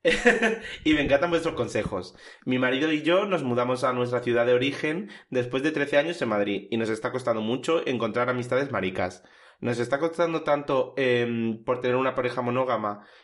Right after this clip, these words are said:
y la gente ya solo conoce zorreando. La edad, la pandemia y esta mudanza nos va a dejar sin vida social. Bueno,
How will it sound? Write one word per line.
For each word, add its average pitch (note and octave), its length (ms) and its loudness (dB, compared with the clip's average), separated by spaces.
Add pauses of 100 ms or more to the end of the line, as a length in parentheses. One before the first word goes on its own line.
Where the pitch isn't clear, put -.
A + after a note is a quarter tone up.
y B2+ 80 0
la B2 120 2
gente C3 200 -2
ya B2+ 140 2
solo B2+ 260 0
conoce B2 260 -2
zorreando. B2 760 0
La A2 180 2
edad, B2+ 300 2
la A#2+ 160 -2
pandemia B2 420 2
y B2 40 4
esta B2 120 -2
mudanza A#2+ 400 0
nos A2+ 160 -2
va A#2 80 4
a A#2 60 4
dejar A#2 200 -2
sin A#2+ 160 -2
vida A#2 140 2
social. A#2+ 500 -2 (300)
Bueno, A2 320 0